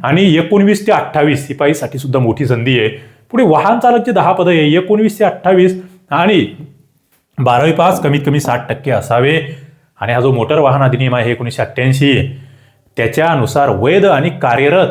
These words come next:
असं हलक्या वाहनाचं मोटर, याला आपण एलएमव्ही म्हणतो आहे, त्याचा परवाना, ड्रायव्हिंग लायसन्स असावं.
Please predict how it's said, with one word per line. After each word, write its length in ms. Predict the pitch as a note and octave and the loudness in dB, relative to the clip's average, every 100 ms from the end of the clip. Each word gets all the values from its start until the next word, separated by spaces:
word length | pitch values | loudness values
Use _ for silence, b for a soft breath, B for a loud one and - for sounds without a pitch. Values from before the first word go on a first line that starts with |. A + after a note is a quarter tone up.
| E3 | -4
असं 240 | C3+ E3 | -6 -2
हलक्या 440 | F#3 F#3 A2+ - G#3 | -2 -2 -4 0 2
वाहनाचं 440 | D#3 C#3 C#3 D#3+ | 2 0 0 0
मोटर, 320 | C#3 C#3 D#3 | 0 -2 -2
याला 180 | B2+ B2 | 0 2
आपण 260 | C3+ C3+ D3 | 2 0 -2
एलएमव्ही 600 | C3 C#3 D3 D3+ C3+ D#3+ | 0 2 2 2 0 0
म्हणतो 240 | C#3 A2+ C#3+ | 0 -2 -2
आहे, 420 | A#2+ A#2 C#3+ F#2+ - b b b b b b _ | 0 0 0 -2 -8 b b b b b b _
त्याचा 360 | C#3+ C#3 G#3+ A3+ | -4 2 2 2
परवाना, 500 | F#3 D3 C#3 C#3 C#3 | 2 2 2 2 0
ड्रायव्हिंग 360 | A#2 B2 E3 | 0 0 0
लायसन्स 480 | D#3 B2 B2 C#3+ C#3+ | 0 -2 -2 -6 -4
असावं. 800 | A2 - A#2+ A#2 C#3 C#3+ A2+ F2 | -6 -2 0 2 2 2 0 -2